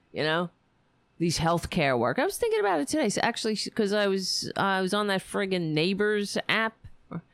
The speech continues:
Nextdoor app. I know I, I call it Neighbors by, it's in my, it's stuck in my brain as Neighbors. Nextdoor, and somebody was like,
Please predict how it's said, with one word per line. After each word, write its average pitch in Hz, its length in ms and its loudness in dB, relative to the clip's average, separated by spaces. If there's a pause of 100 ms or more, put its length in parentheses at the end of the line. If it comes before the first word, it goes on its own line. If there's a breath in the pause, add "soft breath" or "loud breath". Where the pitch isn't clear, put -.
Nextdoor 208 680 0
app. 214 320 0
I 165 120 0
know 170 180 0
I, 131 240 0
I 123 80 0
call 160 280 -2
it - 60 -4
Neighbors 156 360 -4
by, 151 280 -2 (120)
it's 165 160 -6
in 196 100 -2
my, 156 140 0
it's - 240 -2
stuck 233 260 -2
in 190 80 0
my 156 140 0
brain 135 340 0
as 120 180 -6
Neighbors. 127 300 -6 (600 loud breath)
Nextdoor, 190 680 -2
and 190 140 0
somebody 202 380 0
was 180 300 -2
like, 151 340 -2